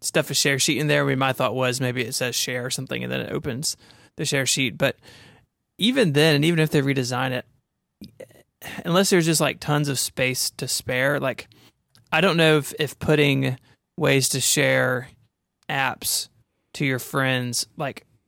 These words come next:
that is a, that is a thing for developers. And again, like, like you said, we're friends with lots of developers. But the, if, if promoting apps is, like, gets in the way of the user experience, uh,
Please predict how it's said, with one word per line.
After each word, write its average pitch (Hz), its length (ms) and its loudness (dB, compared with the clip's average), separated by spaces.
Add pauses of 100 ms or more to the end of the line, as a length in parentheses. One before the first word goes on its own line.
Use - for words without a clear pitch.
(260)
that 165 220 2
is 175 100 4
a, 170 60 4 (100)
that 165 160 4
is 165 120 2
a 160 60 2
thing 151 600 0
for 147 360 2
developers. 143 600 2
And 139 100 0
again, 131 300 0
like, 139 180 -4
like 135 240 -8
you 139 40 -8
said, 160 200 -2
we're 156 80 -6
friends 143 260 -2
with 143 60 0
lots 151 160 -2
of 151 60 -4
developers. 135 520 -2 (920)
But 151 400 0 (1120)
the, - 140 -2 (800)
if, 180 340 -2
if - 300 -2
promoting 170 760 2
apps - 460 -2
is, 156 160 -4
like, 139 240 -2 (100)
gets 151 220 2
in 147 120 4
the 135 100 4
way 127 340 2
of 123 140 -2
the 131 80 0
user 127 280 -2
experience, - 800 -4 (760)
uh, 127 400 -2